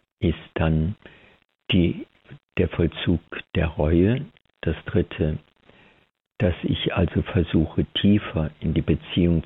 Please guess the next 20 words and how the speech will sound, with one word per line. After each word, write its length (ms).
zu 60
Gott 340
einzutreten, 920
der 120
sogenannte 640
therapeutische 920
Aspekt, 520
und 200
schließlich 680
der 160
ekklesiale 840
Aspekt 560
der 80
Buße. 440
Die 60
Veränderung 540
im 180
Verständnis 600
des 400
Bußsakraments 800